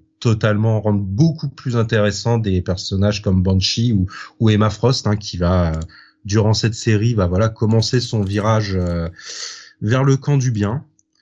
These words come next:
Donc je suis, voilà, je suis ravi que Panini ait fait cette sortie et j'espère qu'ils iront assez vite, euh, pour publier la suite.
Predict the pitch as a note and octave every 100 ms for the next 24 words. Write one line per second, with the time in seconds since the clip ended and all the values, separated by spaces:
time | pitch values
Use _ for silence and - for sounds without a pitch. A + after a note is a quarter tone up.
0 | _ _ _ _ _ A2 A2 G#2 - A#2
1 | A2 F#2+ F#2 A2+ A#2+ D3 F3+ D#3 D3 D3
2 | D3+ D3+ B2+ C3 - B2 - B2 A2+ -
3 | B2 C#3+ D3 A2 G2+ G#2 B2 B2+ A2 G#2+
4 | G#2+ G#2+ - D3 - A#2 B2 B2+ A2 G2
5 | F#2+ F#2 F#2+ - A#2+ A2+ A2 A2 G2+ -
6 | A#2+ -